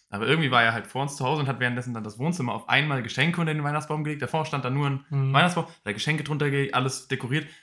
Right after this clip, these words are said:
Speaker 1: Und dann kam er mit uns zurück, also er hat dann so gesehen, mit, er hat's dann irgendwie geschafft, dass er halt, dass es wirkt für uns, als wäre er mit uns zurückgekommen.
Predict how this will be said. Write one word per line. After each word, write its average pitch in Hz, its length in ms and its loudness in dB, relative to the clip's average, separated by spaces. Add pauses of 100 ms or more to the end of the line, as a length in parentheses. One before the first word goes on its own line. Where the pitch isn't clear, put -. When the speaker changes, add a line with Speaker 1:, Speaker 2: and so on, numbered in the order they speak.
(100)
Speaker 1:
Und 120 80 -4
dann 117 100 2
kam 151 180 4
er 135 80 6
mit 190 240 4
uns 185 280 2
zurück, 165 280 2
also 127 140 2
er 120 60 2
hat 127 100 -2
dann 127 100 -2
so 127 100 -2
gesehen, 120 400 -2
mit, 117 160 -6 (480)
er 110 100 -2
hat's - 340 -4
dann 131 160 2
irgendwie 233 320 8
geschafft, 165 360 2
dass 139 120 2
er 139 80 2
halt, 127 160 2 (180)
dass 120 100 -4
es 113 200 -4
wirkt 185 220 2
für 156 80 -2
uns, 170 140 -2
als 123 120 -6
wäre 123 140 2
er 107 60 -2
mit 151 140 -2
uns 135 180 -4
zurückgekommen. 196 520 -2